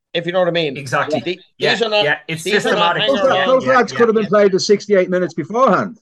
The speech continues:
Speaker 3: you know?
Speaker 1: Correct,
Speaker 2: Yeah,
Speaker 1: Winston.
Speaker 2: exactly,
Speaker 1: That's what
Speaker 2: exactly.
Speaker 1: I'm saying. That's
Speaker 2: Yeah.
Speaker 1: the, that's the difference. The squad, and I,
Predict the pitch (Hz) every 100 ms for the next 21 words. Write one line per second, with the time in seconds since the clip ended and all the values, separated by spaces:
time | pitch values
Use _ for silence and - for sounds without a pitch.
0 | _ _ _ - 151 233 214 - 180 190
1 | 220 - _ - 190 160 143 139 - 123
2 | 170 170 220 - 220 202 139 _ _ 180
3 | 214 120 208 - _ 196 208 - 196 220
4 | 170 - _ 165 160 - - 214 214 175
5 | - _ - 156 156 175 214